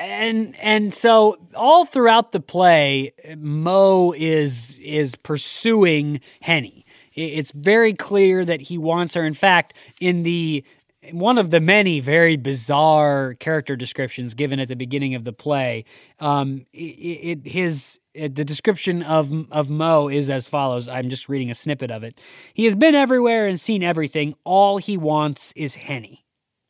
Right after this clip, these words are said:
He's pursuing her fairly hardcore, and as you say, she's keeping him at arm's length. In fact, even at one point, a little more than arm's length, where she slaps him across the face,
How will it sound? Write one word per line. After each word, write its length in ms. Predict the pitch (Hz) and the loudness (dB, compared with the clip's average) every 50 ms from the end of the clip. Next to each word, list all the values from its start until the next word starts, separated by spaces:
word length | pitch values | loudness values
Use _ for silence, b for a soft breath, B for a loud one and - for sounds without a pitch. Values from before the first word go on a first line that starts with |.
| _ _ _ _ _ _ _ _ _ _ _ _ _ _ _ _ _ _ _ _ _ - _ _ _ _ _ _ _ _ _ b b b b b b b b | _ _ _ _ _ _ _ _ _ _ _ _ _ _ _ _ _ _ _ _ _ -20 _ _ _ _ _ _ _ _ _ b b b b b b b b
He's 340 | b - 247 302 330 320 269 | b 0 2 4 4 2 0
pursuing 560 | - - 254 226 - - 262 262 247 233 208 | -2 -4 -4 -2 -2 2 2 4 4 4 2
her 240 | 170 170 220 240 226 | 0 -2 -2 -2 -2
fairly 340 | - - 214 208 202 190 180 | -2 0 2 2 2 2 0
hardcore, 480 | 156 170 175 175 160 - 294 320 262 196 | -2 -2 -2 -2 -2 0 4 4 6 6
and 100 | 175 175 | 4 2
as 120 | 170 160 | 0 0
you 80 | 180 175 | -2 -2
say, 260 | - - 285 254 208 - | 2 4 4 4 4 2
she's 220 | - 220 208 - | 0 -4 -6 -6
keeping 280 | - - 208 190 185 180 | -6 -8 -8 -6 -6 -6
him 120 | 175 170 | -4 -2
at 80 | 170 170 | -2 -2
arm's 240 | 170 170 156 165 | -2 -2 -2 -2
length. 240 | 208 254 240 185 - | -2 -2 -4 -4 -6
In 60 | 165 | -4
fact, 260 | 180 180 175 165 - 185 | -2 -2 -2 -2 -4 -6
even 180 | 190 180 170 | -6 -4 -4
at 100 | 165 156 | -4 -2
one 200 | 170 202 220 190 | -2 -2 -4 -2
point, 200 | - 156 147 147 | -4 -6 -6 -4
a 40 | 160 | -2
little 160 | 202 208 196 | -2 0 0
more 260 | 196 220 294 330 294 | 0 2 2 2 2
than 120 | 247 208 185 | 0 -2 -4
arm's 200 | 180 175 170 170 | -4 -4 -4 -6
length, 160 | 180 180 165 | -6 -8 -8
where 80 | 156 139 | -10 -10
she 140 | - 156 | -10 -10
slaps 560 | 135 - - - 175 180 202 214 208 - - 180 | -10 -10 -8 -6 -2 0 0 0 0 -2 -8 -8
him 100 | 165 156 | -8 -8
across 380 | 139 - 170 180 175 156 - | -10 -8 -6 -4 -4 -4 -4
the 80 | - 131 | -8 -10
face, 500 | - - 226 214 147 135 139 - - | -4 0 0 2 2 0 -2 -6 -10